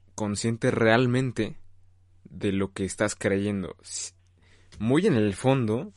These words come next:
tú sabes, tú, tú explórate, chavo, tú explórate. Tú sabes, muy en el fondo,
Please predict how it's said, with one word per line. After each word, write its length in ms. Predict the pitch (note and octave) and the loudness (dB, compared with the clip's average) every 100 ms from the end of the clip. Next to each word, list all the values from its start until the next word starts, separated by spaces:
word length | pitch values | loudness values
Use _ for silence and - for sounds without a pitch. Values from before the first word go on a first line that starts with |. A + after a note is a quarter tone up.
| - _ - | -20 _ -8
tú 100 | D4+ | -6
sabes, 380 | - C#4 A#2+ - | -6 -4 -4 -2
tú, 420 | E3 F#3 E3+ D#3+ _ | -2 -2 -6 -12 _
tú 80 | - | -16
explórate, 480 | - G3 G3+ G3 G#2 | -12 -8 -8 -8 -10
chavo, 340 | - A2+ G#2+ | -10 -10 -10
tú 140 | - E3 | -8 -10
explórate. 440 | - D3+ C#3 - - - - _ - | -8 -12 -10 -16 -20 -20 -20 _ -6
Tú 220 | C#3+ D#3 | -4 -2
sabes, 600 | - B2 B2+ - - - | 2 2 2 -4 -12 -14
muy 260 | G#2 A2+ B2 | -4 -2 0
en 100 | A#2+ | 0
el 120 | A2 | 0
fondo, 400 | - B2 G2+ A2 | 0 -2 -2 -6